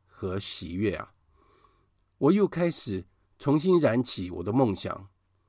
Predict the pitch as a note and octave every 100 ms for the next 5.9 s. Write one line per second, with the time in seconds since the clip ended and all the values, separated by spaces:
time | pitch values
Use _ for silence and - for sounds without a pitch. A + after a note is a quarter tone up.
0 | _ _ _ - C3+ E3 F3 F3+ F3 F3+
1 | F3 F#2 F2 C#3+ A2+ E2+ D#2+ - _ _
2 | _ _ _ _ G2+ G2 A2 A#2 G2+ A2
3 | C3 G2 E2 F#2+ _ _ _ - A2+ G2+
4 | G2 F#2 G#2 - G2+ E2 _ _ _ _
5 | _ _ _ _ - - G2+ E2 E2